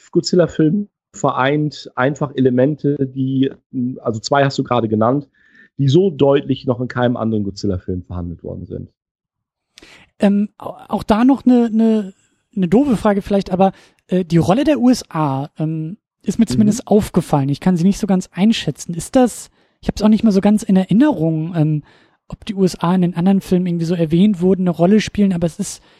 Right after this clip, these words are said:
Speaker 1: Ja.
Speaker 2: es ist, ja, also kannst du da ein bisschen was zu sagen? Weil das war ja doch teilweise
Speaker 1: Ja, ja,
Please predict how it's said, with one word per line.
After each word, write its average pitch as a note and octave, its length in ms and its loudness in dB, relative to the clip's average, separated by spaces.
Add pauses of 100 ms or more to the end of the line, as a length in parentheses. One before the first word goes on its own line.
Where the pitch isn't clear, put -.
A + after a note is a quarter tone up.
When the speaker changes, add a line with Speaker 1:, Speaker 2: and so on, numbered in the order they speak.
(400)
Speaker 1:
Ja. A2 120 -12
Speaker 2:
es - 180 -8
ist, - 380 -6 (420)
ja, E3+ 400 0
also F#3 160 0
kannst - 220 0
du F#3 40 -2
da E3+ 140 4
ein A#3 80 4
bisschen C4+ 200 2
was C4 140 2
zu - 120 -10
sagen? A#3+ 320 2
Weil E3+ 100 4
das E3+ 200 0
war F3 120 2
ja A3 100 4
doch F#3 260 -2
teilweise G3 920 2 (140)
Speaker 1:
Ja, G3 80 2
ja, C3 80 -2